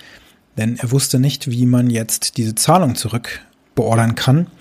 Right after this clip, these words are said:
und, äh, teilte mir das eben auch mit. Dann meinte ich, „Ja, pff, dann <laughs> versuchen Sie das mal zu klären. Also ich, ich möchte jetzt mein Geld, äh, schon irgendwie wiederbekommen.“ Und dann hat er mit seinem Manager telefoniert. Mittlerweile waren es dann schon fast neun Uhr. Und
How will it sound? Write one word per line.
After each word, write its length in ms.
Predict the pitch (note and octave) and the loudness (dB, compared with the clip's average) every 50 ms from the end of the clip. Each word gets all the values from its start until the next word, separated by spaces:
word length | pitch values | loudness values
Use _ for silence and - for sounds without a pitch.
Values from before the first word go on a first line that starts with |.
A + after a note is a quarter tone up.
| - - - - - - - - _ _ - | -14 -14 -14 -18 -18 -20 -20 -20 _ _ -4
und, 540 | B2 A#2 A#2 A#2 A#2 A#2 - - - - | 0 0 2 2 0 0 -2 -4 -4 -4
äh, 320 | A#2 A2 A2 A2+ A2+ A2+ A2 | -2 0 0 0 0 -2 -2
teilte 260 | - - G#2+ - A#2 | 0 -2 0 0 0
mir 80 | A2+ B2 | 0 2
das 140 | B2 - | 2 2
eben 180 | C3+ B2 C3 C#3 | 2 2 2 4
auch 160 | D3+ D3+ - | 4 4 2
mit. 160 | A#2+ G#2+ - | 0 0 -2
Dann 80 | A2 G#2+ | -4 -6
meinte 120 | G#2+ G#2 | -6 -4
ich, 40 | G#2 | -4
„Ja, 80 | B2+ D3+ | -6 -6
pff, 300 | C#3+ - - - - - | -6 -10 -12 -12 -10 -8
dann 180 | - A2 G#2+ G2+ | -6 -4 -2 0
<laughs> 220 | F2+ C3+ A#2+ G2 | 2 2 2 2
versuchen 300 | - - A#2+ A#2 C3 C3+ | 0 0 2 4 6 6
Sie 80 | C3+ C#3+ | 6 6
das 80 | C3+ | 6
mal 120 | C3 C3 B2+ | 6 4 2
zu 120 | - D3+ | 2 0
klären. 360 | C3+ - C#3 - - - A#2 | 0 2 4 4 4 4 2
Also 180 | G#2+ A2 A2+ A2+ | 0 -2 -4 -6
ich, 300 | A2 A2 - - - - | -6 -6 -8 -10 -12 -14
ich 240 | - - - - _ _ | -18 -18 -20 -20 _ _
möchte 260 | - A#2 A#2+ A2 - A2+ | -8 -8 -6 -4 -4 -6
jetzt 160 | A2 - - | -4 -2 -2
mein 120 | A2+ G#2+ | -2 0
Geld, 240 | A2 A#2 B2 A#2+ - | 0 0 -2 -2 -4
äh, 180 | A2+ A2+ A#2 A2 | -6 -8 -8 -8
schon 180 | - - B2 | -6 -8 -6
irgendwie 280 | A#2 B2+ C3+ C3 D3+ - - | -4 -2 0 0 0 0 0
wiederbekommen.“ 500 | - D#3 F#3 C3 A2 - - A2 C3 F3+ - - - - - - - - - - - - - _ _ _ - | 2 2 2 2 0 -2 -2 0 0 0 -2 -6 -16 -18 -18 -16 -16 -16 -18 -18 -20 -20 -20 _ _ _ -8
Und 60 | - | -6
dann 60 | F2+ | -6
hat 120 | F#2+ - A2 | -4 -4 -4
er 100 | G#2+ G#2+ | -4 -4
mit 120 | A2 A2 | -4 -4
seinem 260 | - - G2+ G#2+ A2 - _ _ - | -6 -6 -8 -8 -10 -14 _ _ -2
Manager 340 | A#2+ C3 F3 F3+ E3+ - D3 | 2 4 4 4 4 2 2
telefoniert. 640 | - - C#3 C3 C#3+ B2+ A#2+ C3 B2+ B2 - - - _ _ _ - | 2 0 -2 0 0 0 2 2 0 0 -4 -10 -12 _ _ _ -6
Mittlerweile 380 | - A2+ A2 G#2+ G#2 A2+ A#2 A2 | -4 -4 -4 -4 -4 -4 -2 -2
waren 100 | A2 A2 | -2 -2
es 100 | A2 - | -2 -4
dann 100 | - G#2+ | -4 -6
schon 300 | - - A2 A2 G#2+ - - | -8 -8 -10 -10 -10 -12 -14
fast 280 | - - G2+ - - - | -10 -8 -8 -6 -2 0
neun 180 | A#2+ A#2+ B2 A2 | 2 2 2 4
Uhr. 220 | B2+ D#3 F#3 F3+ - - - _ _ _ _ _ _ _ _ _ _ _ _ _ _ _ _ _ _ - - _ _ - - _ | 4 4 2 2 -2 -8 -20 _ _ _ _ _ _ _ _ _ _ _ _ _ _ _ _ _ _ -20 -20 _ _ -16 -8 _
Und 480 | - D#3 D#3+ D#3+ D#3+ E3 D3+ - - | 2 4 4 4 4 2 0 -4 -6